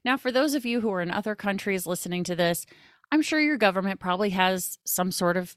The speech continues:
definition for a pyramid scheme and why it's illegal. Um, but here in the U S, it's, it basically comes down to there's no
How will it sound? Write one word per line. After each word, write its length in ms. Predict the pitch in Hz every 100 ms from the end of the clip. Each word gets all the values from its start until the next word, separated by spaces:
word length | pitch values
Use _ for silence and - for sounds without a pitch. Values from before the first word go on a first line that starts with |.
| 156
definition 640 | 165 156 170 156 - 170
for 220 | 156 151
a 160 | - 180
pyramid 640 | - 165 165 185 202 214
scheme 500 | - - 143 147 160
and 280 | - 156 151
why 220 | 135 139 156
it's 240 | 202 -
illegal. 580 | 220 170 135 135 143 170 - - - - _
Um, 380 | 170 156 147 151 _
but 180 | 208 190 - _ _ _ _
here 260 | - - 285
in 80 | 320
the 80 | 262
U 120 | 220
S, 180 | 220 214
it's, 140 | 214 - 220 -
it 160 | 214 - _
basically 440 | 220 262 349 330
comes 240 | - 247 -
down 180 | 226 254
to 100 | 220
there's 200 | 196 233
no 160 | 262